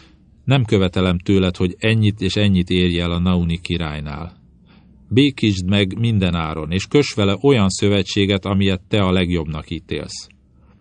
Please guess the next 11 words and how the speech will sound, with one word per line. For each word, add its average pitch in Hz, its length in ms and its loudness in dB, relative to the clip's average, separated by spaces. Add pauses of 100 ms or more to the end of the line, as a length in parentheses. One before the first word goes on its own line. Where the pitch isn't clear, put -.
(320)
Két 135 260 4
dolog 90 340 2
az, 90 140 0
amiben 90 420 0
nem 90 220 2
engedhetsz. 76 680 -10 (840)
Nekünk 120 380 0
ebben 110 260 2
az 101 140 2
egész 110 320 2
szövetségben 98 800 0